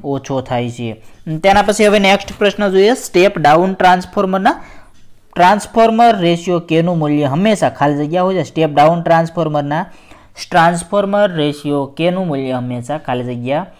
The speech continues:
હોય છે? ઓપ્શન એ એક કરતાં વધારે, ઓપ્શન બી એક કરતાં ઓછું, ઓપ્શન સી એક જેટલું જ,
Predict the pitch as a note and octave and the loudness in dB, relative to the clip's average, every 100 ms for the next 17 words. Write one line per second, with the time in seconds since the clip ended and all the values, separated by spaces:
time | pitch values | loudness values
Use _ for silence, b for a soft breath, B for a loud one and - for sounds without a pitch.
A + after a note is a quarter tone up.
0 | b b b _ C#3+ C#3+ D#3 F3 - G#3 | b b b _ -6 -2 0 0 0 -2
1 | G#3 F#3+ - F3+ F3+ E3+ D3+ C#3 D3 D#3+ | 0 -2 0 0 4 4 4 4 4 2
2 | C#3+ C#3 C#3 E3+ E3 D3+ D#3 D3+ D3 - | 2 0 -2 -6 -4 -4 -4 -6 -8 -6
3 | D3+ D#3 C#3+ C#3 C#3+ C#3+ D#3 C#3+ C#3 C#3 | -4 0 0 0 -4 -4 -4 -2 -2 -4
4 | - E3 E3 F3 - D3+ D3 B2 C3 C3+ | -8 -8 -6 -6 -4 -6 -6 -6 -6 -4
5 | D#3 D#3 | -4 -4